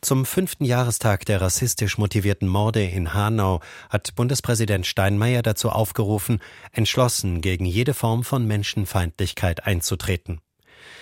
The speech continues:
Steinmeier sagte auf einer Gedenkveranstaltung in Hanau, es sei an uns, für ein gutes Miteinander zu sorgen,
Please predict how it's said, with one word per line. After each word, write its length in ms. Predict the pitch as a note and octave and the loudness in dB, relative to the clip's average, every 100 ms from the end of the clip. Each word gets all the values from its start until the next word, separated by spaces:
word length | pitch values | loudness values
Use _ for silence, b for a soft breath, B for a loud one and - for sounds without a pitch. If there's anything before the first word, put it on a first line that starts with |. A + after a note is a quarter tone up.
| B B | B B
Steinmeier 500 | - B2 C3 D3+ E3 | 0 2 2 2 2
sagte 500 | C#3 A#2+ A#2 B2 A#2 | 2 2 0 0 0
auf 140 | A2 - | 0 -2
einer 320 | A#2 A2 G2 | 0 2 2
Gedenkveranstaltung 1000 | G2 G#2 A#2 - G2+ A2 - A2 A#2 A2+ | 2 0 0 -2 -2 -2 0 0 0 0
in 240 | A2 G#2+ | 0 2
Hanau, 400 | F#2+ G#2+ G#2+ G#2 - B B B | 2 4 4 2 0 B B B
es 160 | G#2+ | -2
sei 300 | - A#2+ A#2 - | 2 2 0 -2
an 180 | C3 A#2 | 0 0
uns, 480 | - D3 G2+ - - | 2 2 2 0 -4
für 380 | - F#2+ F#2+ G#2+ | -2 -2 -2 -2
ein 180 | F#2+ F2+ | -2 -2
gutes 400 | C3 - A2+ - | -4 -2 -2 -2
Miteinander 640 | A#2+ A2 F#2 F2 E2+ E2 | -2 0 0 0 0 -2
zu 160 | - | -2
sorgen, 460 | F2 F2+ F2 F2 | 0 2 2 2